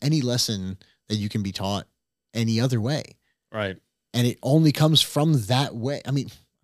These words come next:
Speaker 1: I don't, whatever. I don't know if that's the only way that you can learn that lesson, but I, it's the way I learned it, the way that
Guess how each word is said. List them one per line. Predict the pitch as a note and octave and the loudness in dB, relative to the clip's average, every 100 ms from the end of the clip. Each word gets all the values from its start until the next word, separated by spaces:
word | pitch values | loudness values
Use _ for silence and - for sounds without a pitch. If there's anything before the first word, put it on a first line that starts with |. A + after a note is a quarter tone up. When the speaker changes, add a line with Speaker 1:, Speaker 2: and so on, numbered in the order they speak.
| _ _ | _ _
Speaker 1:
I | B2 | -6
don't, | A2 - - - _ _ _ _ _ | -6 -6 -14 -14 _ _ _ _ _
whatever. | - C#2+ A2 - _ - - - - - | -8 -6 -6 -10 _ -20 -18 -18 -20 -2
I | |
don't | G#2+ | 0
know | F#2+ | 0
if | F#2 | -2
that's | G2+ - | -6 -6
the | A#2+ | -6
only | A2 G#2 F#2+ | -2 -2 -2
way | F2 | -2
that | F2+ | -4
you | G2+ | -4
can | G2+ | -4
learn | F#2+ F#2+ | -4 -4
that | F#2+ | -4
lesson, | F2+ G#2+ B2+ | -4 -2 -2
but | G2 G#2+ - | -2 -4 -4
I, | F#2 - _ | -10 -10 _
it's | - - - _ _ _ | -12 -12 -12 _ _ _
the | F#2 | -2
way | G2 G2+ | 0 2
I | G#2+ D3 | 2 2
learned | A#2+ A#2 | 2 2
it, | B2 | -2
the | - | 0
way | G#2+ A2 | 0 0
that | G2+ | -2